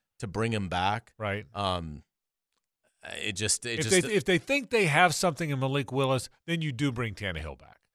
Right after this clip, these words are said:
Speaker 2: If you think you've got, if you think you've got something in Willis, then let him,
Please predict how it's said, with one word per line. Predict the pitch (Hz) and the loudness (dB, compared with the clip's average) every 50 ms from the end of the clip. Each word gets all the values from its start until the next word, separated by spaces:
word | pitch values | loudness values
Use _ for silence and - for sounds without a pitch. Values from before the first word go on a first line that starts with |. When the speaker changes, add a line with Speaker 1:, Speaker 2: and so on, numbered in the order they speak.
| _ _ _ - | _ _ _ -12
Speaker 2:
If | 120 95 | -8 -8
you | 131 | -6
think | - - 220 226 180 - | -4 -2 -2 -2 -2 -4
you've | 196 143 | -4 0
got, | 156 170 156 147 - - - _ _ - | 2 2 2 2 0 -6 -16 _ _ -8
if | 151 - 160 | -4 0 0
you | 151 | 0
think | - - 240 247 196 - 214 | 0 0 0 -2 -2 -2 -6
you've | 185 135 123 | -6 -4 0
got | 131 151 151 147 - | 2 2 2 2 0
something | - 151 135 - - 135 123 | -4 -4 -4 -4 -6 -8 -6
in | 110 104 | -6 -4
Willis, | 104 98 90 80 76 73 - - - - _ _ _ _ _ _ _ _ | -2 -2 -2 -2 -4 -6 -8 -10 -14 -18 _ _ _ _ _ _ _ _
then | 123 160 175 180 175 170 | 2 4 4 4 4 6
let | 170 175 170 143 | 6 6 6 6
him, | 151 156 147 143 143 | 4 4 2 0 -2